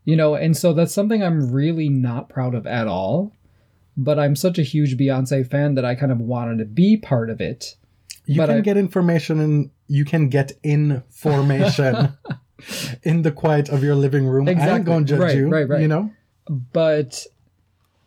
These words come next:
Speaker 1: I read a few, you know, I was, like, waiting for the cringeworthy think pieces from white
Speaker 2: I think
Speaker 1: people,
Speaker 2: that was the
Speaker 1: right?
Speaker 2: very first thing you said to me after
Speaker 1: Right.
Speaker 2: it was over.
Speaker 1: Uh,
Speaker 2: After we finished watching
Speaker 1: and I
Speaker 2: it the
Speaker 1: actually,
Speaker 2: first time.
Speaker 1: I read one on Huffington Post from a white woman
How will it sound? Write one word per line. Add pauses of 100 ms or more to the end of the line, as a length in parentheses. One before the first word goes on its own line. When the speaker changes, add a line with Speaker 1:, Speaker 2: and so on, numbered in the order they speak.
(100)
Speaker 1:
I
read
a
few,
you
know,
I
was,
like,
waiting
for
the
cringeworthy
think
pieces
from
white
Speaker 2:
I
think
Speaker 1:
people,
Speaker 2:
that
was
the
Speaker 1:
right?
Speaker 2:
very
first
thing
you
said
to
me
after
Speaker 1:
Right.
Speaker 2:
it
was
over. (1000)
Speaker 1:
Uh,
Speaker 2:
After
we
finished
watching
Speaker 1:
and
I
Speaker 2:
it
the
Speaker 1:
actually,
Speaker 2:
first
time.
Speaker 1:
I
read
one
on
Huffington
Post
from
a
white
woman